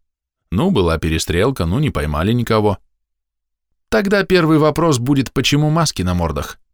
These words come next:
пояснил я. «Если заметил, они здесь балаклавами не злоупотребляют, а так все внимание на мне будет». «Теперь понял, командир», кивнул Рус. «Как и то, почему я комод,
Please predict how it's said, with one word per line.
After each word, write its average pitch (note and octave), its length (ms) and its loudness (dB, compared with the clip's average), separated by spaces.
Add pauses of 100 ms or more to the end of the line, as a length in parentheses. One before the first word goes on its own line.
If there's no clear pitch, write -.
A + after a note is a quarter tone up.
пояснил F2 400 -2
я. D#2+ 220 -6 (680)
«Если D#3 320 2
заметил, E3 440 2
они D3+ 180 2
здесь C3+ 220 2
балаклавами C3+ 540 2
не C3+ 100 2
злоупотребляют, C3 920 -2 (420)
а C3+ 140 0
так C3+ 200 -2
все - 180 2
внимание A#2+ 420 2
на B2+ 100 0
мне C3 180 -2
будет». E2 320 -8 (1400)
«Теперь C3+ 400 0
понял, C3+ 340 0
командир», F2+ 560 -4 (240)
кивнул E2+ 360 0
Рус. - 280 -6 (420)
«Как - 220 -2
и A2 60 0
то, A2+ 160 0
почему G#2 400 0
я F#2+ 100 0
комод, A#2 440 0